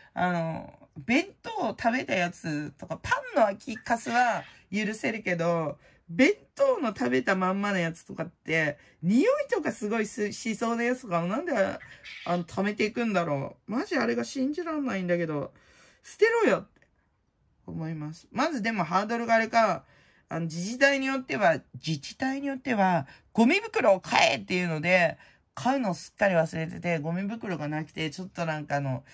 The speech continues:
くじかれるっていうのがあるのかもしれない。ちなみに横浜は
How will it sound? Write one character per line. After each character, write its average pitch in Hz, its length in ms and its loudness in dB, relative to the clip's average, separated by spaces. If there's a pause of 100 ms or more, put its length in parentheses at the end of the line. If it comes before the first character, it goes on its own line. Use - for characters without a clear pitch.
(400)
く 196 140 -4
じ 190 120 -4
か 202 120 0
れ 202 120 0
る 180 80 -2
っ 151 40 -4
て 151 140 -8
い 143 40 -2
う - 20 -2
の 131 60 -2
が 131 80 0
あ 165 60 -2
る 175 100 -2
の 131 100 -6
か - 200 -10
も 196 100 -4
し - 180 -8
れ 131 120 0
な 120 220 -2
い。 - 60 -18 (680)
ち - 160 -8
な 202 120 2
み 214 120 -6
に 202 120 -6
横 175 240 -2
浜 180 300 -2
は 196 320 2